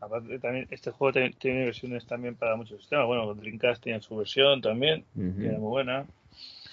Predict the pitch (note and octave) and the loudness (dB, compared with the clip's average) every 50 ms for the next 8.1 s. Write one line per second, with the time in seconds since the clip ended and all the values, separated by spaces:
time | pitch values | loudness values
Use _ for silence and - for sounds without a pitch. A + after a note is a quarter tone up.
0 | - - - _ _ _ _ _ - - F#2+ G2+ G2+ A2+ G#2+ F#2 F#2+ G2+ G2+ G#2+ | -16 -16 -16 _ _ _ _ _ 2 4 8 10 10 10 10 10 10 10 10 10
1 | G#2+ G#2 G2+ F#2+ G#2 G2 F#2+ F#2 F#2 F2+ F2+ F#2 F#2 G2+ G#2 G#2+ G2+ F#2 E2 D#2 | 10 8 6 6 4 0 0 0 2 2 4 4 4 4 4 6 6 4 4 4
2 | D2+ E2 E2+ F2 - F2 F2 - - - F#2+ F#2 F#2 F#2 F2+ F2 F#2 F2 E2+ E2+ | 2 2 0 -2 -2 -6 -8 -8 -8 -8 -6 -4 -2 -2 -2 -2 -2 -2 0 0
3 | F2 F2+ F#2 G#2 G#2+ - - F2+ F2 - - - - D#2+ D#2+ D#2+ E2 E2 F#2 F#2+ | 2 2 0 0 -2 -2 -4 -4 -2 -4 -8 -6 -4 -2 -2 0 0 0 0 -2
4 | F#2+ - - - - - A2 - - _ _ - - - - - - _ _ - | -2 -2 -2 -2 -2 -2 -4 -8 -16 _ _ -20 -20 -20 -20 -20 -20 _ _ -4
5 | F#2+ F2 F2+ F2+ F2+ F2 - - F#2 F#2 F2+ F2+ - E2 D2 - F2 G2+ A2 - | 0 2 4 4 4 4 4 4 4 4 4 4 2 2 2 4 4 4 2 2
6 | - - - - G2+ B2+ B2+ - _ _ - - _ - - - G2+ F2+ F2+ F2 | -2 -6 -4 -4 -4 -6 -8 -14 _ _ -20 -20 _ -8 -4 0 4 6 6 6
7 | - - G#2 A#2+ B2 B2+ - - - - - F2+ E2+ E2+ F2+ F#2+ F#2+ F2+ F2+ F#2 | 6 6 6 6 4 2 -2 -4 -2 0 2 4 6 6 6 6 6 6 4 4
8 | F#2 G2 | 2 0